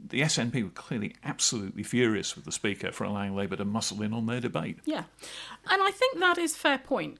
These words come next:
Speaker 2: I think the S N P, you can criticise them for putting this very contentious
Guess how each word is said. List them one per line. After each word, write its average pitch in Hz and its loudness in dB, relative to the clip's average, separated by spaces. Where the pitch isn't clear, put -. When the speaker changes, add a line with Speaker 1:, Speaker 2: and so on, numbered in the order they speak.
Speaker 2:
I - 4
think - 2
the 277 4
S 320 2
N 403 0
P, - 2
you 247 4
can 311 4
criticise 262 0
them 220 -2
for 208 -6
putting 262 2
this 208 -6
very 269 4
contentious 233 0